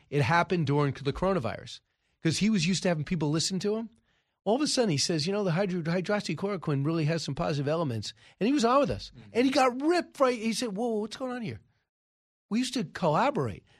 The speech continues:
Speaker 1: Doctor, he would talk to doctor. Now I'm getting ripped. I'm getting
Speaker 2: Wow.
Speaker 1: sidelined. I'm getting suspended. So I think that that got to him. He said, "Let me get into this."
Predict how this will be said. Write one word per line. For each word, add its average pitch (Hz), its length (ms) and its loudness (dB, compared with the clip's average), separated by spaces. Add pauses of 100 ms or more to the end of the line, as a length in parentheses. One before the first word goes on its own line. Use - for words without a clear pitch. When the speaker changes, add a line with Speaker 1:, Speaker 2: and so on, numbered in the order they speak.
(120)
Speaker 1:
Doctor, 208 320 2
he 202 60 2
would 202 140 0
talk 202 200 2
to 190 80 -2
doctor. 220 380 -2
Now 226 220 2
I'm 254 80 2
getting 135 320 -4
ripped. 214 300 0
I'm 127 80 -2
getting 127 240 -4
Speaker 2:
Wow. 110 60 -6
Speaker 1:
sidelined. 214 420 2
I'm 180 60 -2
getting 156 180 0
suspended. 151 640 -4 (400)
So 196 260 2
I 170 160 2
think 240 300 -4
that 170 140 -2
that 175 240 2
got 151 260 0
to 147 100 -4
him. 110 60 -8
He 110 60 -8
said, 135 180 -6
"Let 202 100 -2
me 311 60 -4
get 294 180 -4
into 143 240 -2
this." - 360 -16